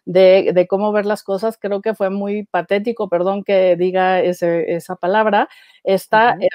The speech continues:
Speaker 1: obligación que nos impuso el presidente Trump para maltratar a los migrantes centroamericanos en nuestro propio país cuando pertenecemos a una misma región,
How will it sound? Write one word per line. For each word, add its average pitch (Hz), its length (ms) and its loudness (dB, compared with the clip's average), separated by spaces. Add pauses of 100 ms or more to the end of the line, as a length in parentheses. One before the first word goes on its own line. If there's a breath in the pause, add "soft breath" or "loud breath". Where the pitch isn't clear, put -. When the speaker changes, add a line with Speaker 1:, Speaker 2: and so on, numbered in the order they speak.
Speaker 1:
obligación 190 840 0
que 233 100 -2
nos 196 220 -8
impuso 196 600 -4
el 185 140 -2
presidente 190 760 -6
Trump 208 440 -6
para 175 360 -2 (220 soft breath)
maltratar 190 760 0
a 240 100 4
los 190 280 0
migrantes 196 640 -6
centroamericanos 185 800 -8
en 190 80 -8
nuestro 165 320 -10
propio 202 320 0
país 185 320 -2
cuando 220 260 0
pertenecemos 180 680 -4
a 202 80 -2
una 208 200 -4
misma 208 360 -2
región, 196 480 -2